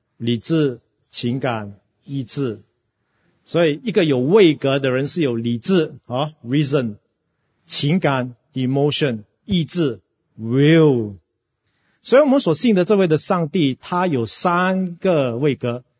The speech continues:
three person。父有父的意志、感情、理念，子有他的意志、感情、理念，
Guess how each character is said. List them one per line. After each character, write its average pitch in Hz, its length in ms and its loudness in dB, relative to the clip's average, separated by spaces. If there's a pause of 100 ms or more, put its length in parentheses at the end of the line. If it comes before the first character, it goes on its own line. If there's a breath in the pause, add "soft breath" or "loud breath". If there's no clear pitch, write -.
(160)
three 190 680 2
person。 143 580 -2 (560)
父 214 580 2
有 123 180 -2
父 190 240 -2
的 143 100 -2
意 190 220 0
志、 160 380 -2 (340)
感 117 260 -4
情、 131 440 -6 (180)
理 117 320 -6
念， 135 320 -2 (720)
子 202 420 4
有 160 220 2
他 180 160 0
的 151 360 2
意 202 180 4
志、 151 400 0 (340)
感 120 300 -2
情、 139 420 -4 (140)
理 120 240 -4
念， 135 320 -2